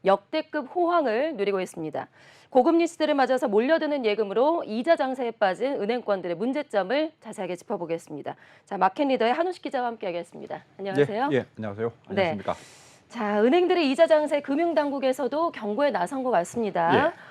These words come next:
Speaker 1: 어, 열아홉 개 은행에
Speaker 2: 예.
Speaker 1: "월별 예대 금리 차를 공개해라"라고
Speaker 2: 예.
Speaker 1: 금융당국에서 나섰다고요?
Speaker 2: 예, 사실 이게 윤석열 정부의 어떤 공약이었습니다.
Speaker 1: 예, 예.
Speaker 2: 기존까지는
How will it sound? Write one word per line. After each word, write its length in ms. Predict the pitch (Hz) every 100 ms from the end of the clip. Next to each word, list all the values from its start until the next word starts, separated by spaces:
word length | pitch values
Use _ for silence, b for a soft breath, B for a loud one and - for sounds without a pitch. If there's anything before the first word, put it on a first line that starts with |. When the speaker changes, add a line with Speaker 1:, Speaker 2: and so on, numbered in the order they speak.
| B -
Speaker 1:
어, 220 | 175 175
열아홉 460 | 180 262 202 254 -
개 100 | 339
은행에 540 | 294 240 240 302 185 123
Speaker 2:
예. 160 | 85 -
Speaker 1:
"월별 440 | 190 240 285 285
예대 280 | 185 220 339
금리 340 | 330 302 294 269
차를 420 | 254 262 320 294 -
공개해라"라고 1300 | 233 254 320 330 285 214 156 - 143 202 214 311 294
Speaker 2:
예. 40 |
Speaker 1:
금융당국에서 640 | 233 254 220 185 185 180 226
나섰다고요? 680 | 175 185 202 170 165 196 226 _
Speaker 2:
예, 260 | 151 110 101 -
사실 880 | 147 147 156 151 147 143 139 139 104
이게 360 | 101 123 98 - B - - - 165
윤석열 600 | 156 185 196 185 185 180
정부의 360 | 107 107 95 -
어떤 240 | 87 80 78
공약이었습니다. 920 | 135 175 185 80 71 - 143 175 175 202
Speaker 1:
예, 60 | 226 165
예. 180 | 156 143 b b -
Speaker 2:
기존까지는 960 | 120 139 147 160 165 160 151 151 151